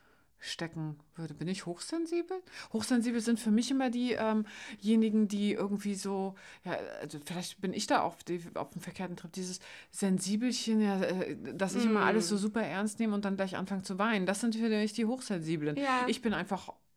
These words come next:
Speaker 1: hyperfeinfühlig.
Speaker 2: Ja.
Speaker 1: Also,
Speaker 2: Es
Speaker 1: we-,
Speaker 2: braucht
Speaker 1: weißt
Speaker 2: ja
Speaker 1: du?
Speaker 2: einfach die, genau, es hat diesen Namen und mir geht's genauso. Ich konnte mich auch lange nicht damit identifizieren, weil ich dachte so, „Ach, zartes Pflänzchen fällt um.“ Nein, bin ich nicht, auf gar keinen
Speaker 1: Ja.
Speaker 2: Fall.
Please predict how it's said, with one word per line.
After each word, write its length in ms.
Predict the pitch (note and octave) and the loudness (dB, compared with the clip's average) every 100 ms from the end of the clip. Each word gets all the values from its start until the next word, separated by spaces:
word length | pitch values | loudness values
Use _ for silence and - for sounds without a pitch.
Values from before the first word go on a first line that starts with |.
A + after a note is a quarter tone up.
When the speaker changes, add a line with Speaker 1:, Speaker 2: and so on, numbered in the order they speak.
| _ _ - | _ _ -8
Speaker 1:
hyperfeinfühlig. 1160 | G#3+ A3 G#3+ G3+ C#4 F#4+ - E3+ D3 - - - | -4 -2 -2 0 0 -2 -2 -2 0 -4 -6 -4
Speaker 2:
Ja. 220 | D#4 D#4+ - _ _ _ _ - - - - - _ - - - | -2 -2 -10 _ _ _ _ -18 -16 -14 -16 -20 _ -20 -20 -4
Speaker 1:
Also, 240 | - G#3+ G3 - | 2 2 2 0
Speaker 2:
Es 100 | F#3+ | 6
Speaker 1:
we-, 60 | |
Speaker 2:
braucht 60 | D#4 E4 | 10 10
Speaker 1:
weißt 100 | E4+ | 8
Speaker 2:
ja 60 | |
Speaker 1:
du? 40 | C#4 | 4
Speaker 2:
einfach 180 | A#3+ B3+ | 2 -2
die, 140 | G#3 | -2
genau, 260 | A#3 G3+ E3+ | 0 2 0
es 140 | G#3 | 0
hat 160 | C#4 C#4 | -2 0
diesen 300 | A#3+ A3+ A3+ | 0 2 2
Namen 440 | G3+ G#3 C#4 D4 | 2 2 4 4
und 160 | A3 A3 | 2 0
mir 120 | A3 | 0
geht's 220 | A#3 A#3 | -2 -4
genauso. 280 | G#3+ F#3 F#3 | -2 -2 -2
Ich 100 | G3 | -6
konnte 140 | A3+ G#3 | -6 -6
mich 160 | G#3+ | -6
auch 100 | F3+ | -8
lange 240 | F#3+ G3+ B3+ | -4 0 2
nicht 240 | A#3+ B3 | 2 -2
damit 240 | G3+ G3+ F#3+ | -4 -4 -4
identifizieren, 760 | G#3+ G#3 G#3 G3+ G3 A3 B3 | -4 -4 -6 -14 -10 -4 0
weil 100 | C4+ | 0
ich 80 | G3+ | -2
dachte 240 | G3 F#3+ F#3+ | -6 -10 -10
so, 140 | G3+ | -8
„Ach, 220 | G3+ B3 | -8 -12
zartes 340 | - G#3 G#3 - | -10 -10 -10 -8
Pflänzchen 460 | F#3+ G#3+ B3+ B3+ | -6 -6 -2 -4
fällt 300 | B3 G#3 F#3 | -2 -6 -4
um.“ 260 | F#3+ A3+ D4+ | -2 4 4
Nein, 300 | E3 G#2+ - | 4 -4 -8
bin 120 | D3+ | -10
ich 180 | D#3+ - | -10 -8
nicht, 220 | E3+ F#3 | -8 -6
auf 100 | F#3 | -4
gar 180 | D#3 F#3 | -2 0
keinen 220 | G#3+ F#3 | 2 2
Speaker 1:
Ja. 200 | E3 D3 | 2 2
Speaker 2:
Fall. 380 | E3 D#3+ G3+ | 0 0 -2